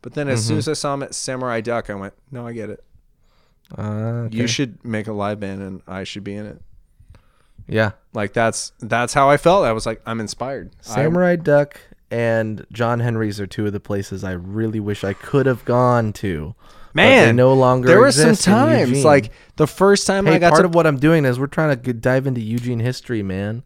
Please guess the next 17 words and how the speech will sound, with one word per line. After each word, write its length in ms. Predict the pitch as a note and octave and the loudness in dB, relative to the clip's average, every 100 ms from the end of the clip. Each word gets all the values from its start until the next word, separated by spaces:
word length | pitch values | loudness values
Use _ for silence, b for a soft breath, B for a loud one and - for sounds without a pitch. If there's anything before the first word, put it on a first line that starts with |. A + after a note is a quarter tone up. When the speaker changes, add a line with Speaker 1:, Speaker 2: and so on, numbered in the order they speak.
| - | -2
Speaker 1:
Well, 300 | C3+ F3 G3 | 4 6 4
Speaker 2:
Like, 240 | D#3+ G#2+ | 2 -2
Speaker 1:
th-, 80 | G2 | 2
Speaker 2:
businesses 380 | B2 C#3+ D#3 D3 | 0 6 4 6
Speaker 1:
let's 80 | D3 | 6
dive 240 | D#3 E3 | 6 6
Speaker 2:
like 60 | F3+ | 6
Speaker 1:
into 80 | - | 6
Speaker 2:
that, 160 | C#3 | 4
Speaker 1:
John 300 | A2 D3+ E3+ | 2 4 4
Speaker 2:
that 40 | E3+ | 4
Speaker 1:
Henry's. 380 | G3+ A3 C#3 C#3 | 4 2 2 2
Like, 180 | B2+ b b b | 0 b b b
I 80 | D3 | -4
remember 340 | F3 F#3+ F#3+ G3+ | -2 -2 -4 -4
a 60 | |
show 580 | - - D#3 D3+ D3 | -4 -4 -2 0 -2